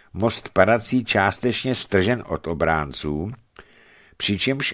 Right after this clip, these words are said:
asi pomáhali Čechové tuto krajinu hájící. Přišet právě tehdáž do Kremže a uslyšev o přerušeném spojení zůstával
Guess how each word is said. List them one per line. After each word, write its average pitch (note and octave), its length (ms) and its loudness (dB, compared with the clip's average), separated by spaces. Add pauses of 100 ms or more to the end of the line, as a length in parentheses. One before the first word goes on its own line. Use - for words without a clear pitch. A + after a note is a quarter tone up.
asi F#2+ 320 0
pomáhali A2 640 2
Čechové G#2+ 560 2
tuto G#2 360 -2
krajinu E2 520 2
hájící. D2 760 0 (180)
Přišet - 600 2
právě A2+ 440 4
tehdáž F#2 600 2
do C3 140 4
Kremže D#2 680 0
a - 180 -4
uslyšev C3 720 -2
o E2+ 120 -4
přerušeném C3 760 -2
spojení A#2+ 600 -2
zůstával A#2 760 0